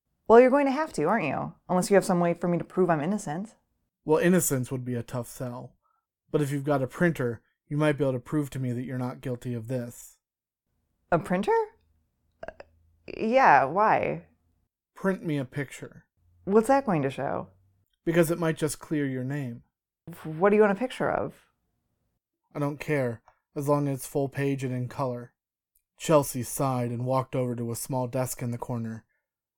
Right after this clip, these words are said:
Speaker 2: She turned on the computer and began hunting through her files. She printed me a picture of a young girl being penetrated by two different men. She handed it over with a smirk on her face.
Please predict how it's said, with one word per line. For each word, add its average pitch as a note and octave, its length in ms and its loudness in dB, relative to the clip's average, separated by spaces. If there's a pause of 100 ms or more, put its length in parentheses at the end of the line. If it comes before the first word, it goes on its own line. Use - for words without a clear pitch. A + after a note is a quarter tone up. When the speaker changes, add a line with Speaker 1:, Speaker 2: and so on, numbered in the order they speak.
(140)
Speaker 2:
She - 180 -8
turned D#3+ 260 0
on D3 140 2
the C#3 80 -4
computer C#3 480 -2
and B2+ 100 -4
began B2+ 280 -4
hunting C3+ 360 -6
through A#2+ 200 -8
her A#2 140 -8
files. A#2+ 640 -6 (880)
She - 200 -4
printed E3 380 0
me C#3+ 120 -2
a C#3 60 0
picture D#3 380 0
of B2+ 100 -2
a C3 60 -2
young C#3 260 -2
girl B2+ 260 -2
being B2 260 -4
penetrated B2 640 -6
by A#2+ 140 -6
two D3 200 -10
different B2+ 340 -8
men. B2+ 380 -6 (1120)
She - 200 -4
handed D3+ 320 4
it C#3 120 0
over C3+ 240 0
with B2 160 -2
a A#2+ 60 -6
smirk C#3+ 380 -4
on B2+ 120 -4
her A#2+ 100 -6
face. A#2+ 520 -10